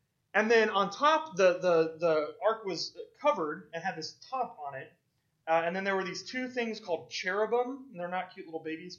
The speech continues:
probably. We actually don't really know what they look like, but I'm pretty sure they weren't cute little babies. Um,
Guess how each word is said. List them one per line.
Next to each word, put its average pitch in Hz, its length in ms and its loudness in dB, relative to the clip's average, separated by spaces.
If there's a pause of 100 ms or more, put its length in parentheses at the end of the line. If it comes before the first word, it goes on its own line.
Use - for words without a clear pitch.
(120)
probably. 170 400 -6
We 160 140 -4
actually 156 240 -6
don't 151 100 -6
really 151 160 -6
know 151 80 -6
what 156 80 -6
they 151 80 -4
look 151 200 -4
like, 156 240 -4
but 139 120 -20
I'm - 100 -20
pretty - 160 -10
sure 165 100 -8
they 151 100 -4
weren't 135 200 -16
cute 143 140 -16
little 131 160 -20
babies. 127 380 -20 (380)
Um, 147 460 -4